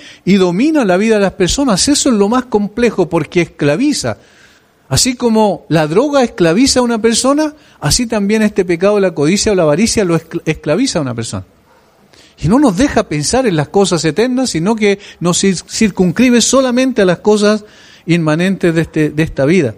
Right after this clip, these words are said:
Nos gobierna. De allí que Jesús amonestó tan solemnemente a las personas de su tiempo por el peligro que esto implicaba.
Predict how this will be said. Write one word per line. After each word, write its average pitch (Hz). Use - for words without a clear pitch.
Nos 151
gobierna. 131
De 147
allí 226
que 226
Jesús 214
amonestó 185
tan 226
solemnemente 196
a -
las 165
personas 185
de 175
su 147
tiempo 180
por 156
el 151
peligro 160
que 156
esto 151
implicaba. 131